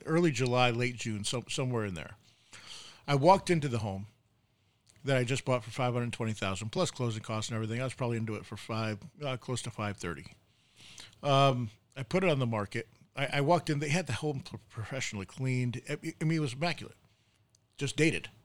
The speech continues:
So, you know, original carpet, original everything. Uh, I put the house on the market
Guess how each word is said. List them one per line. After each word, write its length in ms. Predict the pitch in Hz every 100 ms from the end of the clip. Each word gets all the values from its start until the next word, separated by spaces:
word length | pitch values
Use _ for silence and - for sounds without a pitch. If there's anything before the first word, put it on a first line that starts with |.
| _ _ - - - -
So, 340 | - 156 135 156
you 60 |
know, 80 | 139
original 360 | 120 147 151 123
carpet, 440 | - 127 - - -
original 640 | 127 127 139 123 120 117 -
everything. 400 | 135 101 - - _ _ _ _ _ _ -
Uh, 260 | 143 131 127
I 60 | 127
put 220 | - 180
the 100 | 151
house 240 | 143 143
on 100 | 151
the 60 | 123
market 340 | 101 87 -